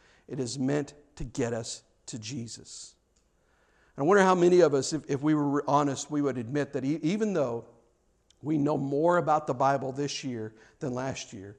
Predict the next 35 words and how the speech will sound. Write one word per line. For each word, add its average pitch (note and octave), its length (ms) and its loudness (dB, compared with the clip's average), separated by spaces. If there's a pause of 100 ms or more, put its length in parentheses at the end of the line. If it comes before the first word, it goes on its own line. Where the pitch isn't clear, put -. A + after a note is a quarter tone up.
(960)
we B2+ 160 -8
would B2 160 -8
say B2+ 300 -4
we B2 160 -8
have A#2+ 180 -6
less B2 300 -10
of G2 100 -16
Jesus. - 560 -20 (2000)
If A#2 140 -12
that's D#3 300 -2
where D#3+ 180 0
you E3 240 0
are, C#3+ 400 -2 (920)
then C3 100 -8
it, C3 80 -4
maybe C#3 300 -2
it's B2 160 -8
time C3+ 200 -6
to B2+ 60 -4
reevaluate C3+ 960 -4
how A#2+ 200 -8
you A#2+ 160 -8
approach A#2 420 -10
the A2+ 100 -16
truth - 320 -14
of - 80 -20
Scripture. - 460 -16 (1600)
How C#3+ 80 -2
many E3 160 4
would D#3+ 160 2
say F3+ 280 4
that C#3+ 180 0
they C#3+ 120 2
have B2+ 120 0
studied D3+ 480 2